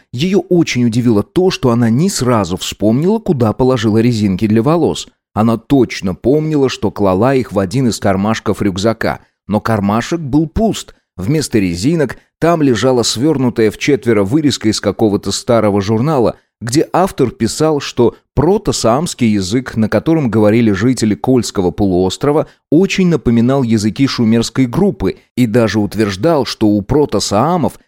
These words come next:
якобы когда-то был собственный клинописный алфавит. В принципе, ради примеров этого алфавита Ира и взяла вырезку с собой.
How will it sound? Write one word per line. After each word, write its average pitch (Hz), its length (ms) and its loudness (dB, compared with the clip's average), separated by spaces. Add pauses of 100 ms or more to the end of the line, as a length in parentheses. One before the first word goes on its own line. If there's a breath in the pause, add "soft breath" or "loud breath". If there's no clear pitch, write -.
якобы 135 540 0
когда-то 127 460 0
был 113 220 0
собственный 120 640 -2
клинописный 107 760 -2
алфавит. 92 580 -2 (420)
В - 120 -20
принципе, 175 640 0 (100)
ради 131 320 0
примеров 123 540 0
этого 110 300 0
алфавита 127 600 0
Ира 165 380 2
и 127 80 4
взяла 131 360 2
вырезку 113 460 0
с - 60 -8
собой. 123 480 -2